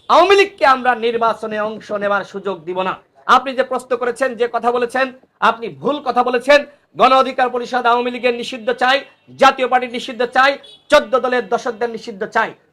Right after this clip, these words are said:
শুধুমাত্র নিষিদ্ধই না, এদেরকে বিচার করতে হবে। শেখ পরিবারের কাউকে কেন এখনো পর্যন্ত গ্রেপ্তার করা হচ্ছে না? আপনারা সাংবাদিক ভাইরা,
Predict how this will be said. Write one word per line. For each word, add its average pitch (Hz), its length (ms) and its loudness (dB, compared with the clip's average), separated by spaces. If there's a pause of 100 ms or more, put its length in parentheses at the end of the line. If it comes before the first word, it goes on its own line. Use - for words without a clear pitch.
শুধুমাত্র 262 400 0
নিষিদ্ধই 247 500 0
না, 220 200 -2 (200)
এদেরকে 254 320 2
বিচার 269 280 2
করতে - 240 -6
হবে। 226 260 2 (200)
শেখ 320 240 4
পরিবারের 277 360 4
কাউকে 269 300 0
কেন 277 160 -4
এখনো 277 280 0
পর্যন্ত 262 280 -2
গ্রেপ্তার 262 340 -2
করা 262 180 0
হচ্ছে 254 220 -2
না? 208 140 -6 (300)
আপনারা 254 360 2
সাংবাদিক 240 520 0
ভাইরা, 233 340 4